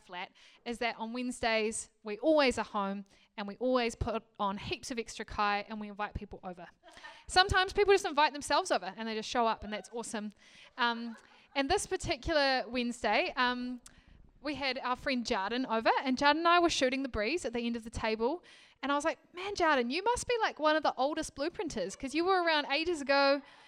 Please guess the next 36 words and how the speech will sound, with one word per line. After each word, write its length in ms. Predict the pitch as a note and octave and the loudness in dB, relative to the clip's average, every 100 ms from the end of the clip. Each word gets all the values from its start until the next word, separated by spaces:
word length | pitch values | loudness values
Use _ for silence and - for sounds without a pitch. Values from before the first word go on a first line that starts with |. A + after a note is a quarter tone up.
| - - | -20 -4
and 100 | C#4 | -2
then 60 | |
you 60 | C#4+ | 0
kinda 180 | D#4+ C#4+ | -2 -4
went 140 | C#4 | -2
away, 340 | C#4 C#4 C#4 | 0 2 2
and 80 | C4+ | 0
then 60 | C#4 | -4
you 40 | |
came 200 | C#4 D4 | -4 -2
back 180 | C#4 E4 | -2 -4
again." 300 | C4 G#3 G3 | -6 -8 -8
And 120 | G#3 | -8
so 120 | A#3+ | -6
Jarden 280 | C#4+ C#4+ E4 | -2 -2 -2
started 280 | - E4+ E4 | -2 -2 -2
spinning 260 | - C4+ C4+ | -4 -6 -6
some 100 | C4+ | -10
stories 480 | - A#3 A3+ A3+ | -8 -4 -4 -6
about, 360 | G3 G#3+ G#3+ G3+ _ - _ _ | -8 -4 -4 -6 _ -20 _ _
um, 300 | A#3 G#3+ G#3+ G3+ | -8 -6 -8 -14
kind 160 | - B3 | -12 -10
of 80 | A#3 | -4
blueprint 500 | A3+ A3+ A#3+ F#3 G3 | -6 -4 -8 -10 -8
back 200 | A#3+ B3 | -8 -6
in 80 | |
the, 80 | A#3 | -8
back 220 | A3+ A3 | -6 -8
in 60 | A3+ | -8
the 60 | G#3+ | -10
day 400 | G3+ F#3 C#4+ E4 | -8 -6 -4 -6
when 140 | A3+ | -8
he 120 | G#3+ | -8
was 140 | A3 - | -10 -8
first 300 | A#3 A3 A#3 | -10 -10 -10
around. 340 | G3+ F#3 A3+ | -10 -12 -14